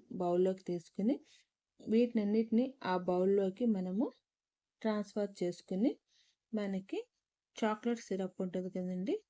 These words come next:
చాక్లెట్ సిరప్‌తో మనం డెకరేట్ చేసుకుని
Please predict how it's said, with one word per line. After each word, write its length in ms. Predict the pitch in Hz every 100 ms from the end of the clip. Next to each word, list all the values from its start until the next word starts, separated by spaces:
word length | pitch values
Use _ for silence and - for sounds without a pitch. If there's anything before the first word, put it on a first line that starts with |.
| _
చాక్లెట్ 520 | - 220 220 240 254 254
సిరప్‌తో 640 | - - 190 196 - - 294 - _ _ _ _ _ -
మనం 280 | 208 196 254 - -
డెకరేట్ 420 | 180 170 202 220
చేసుకుని 540 | - 185 185 - 208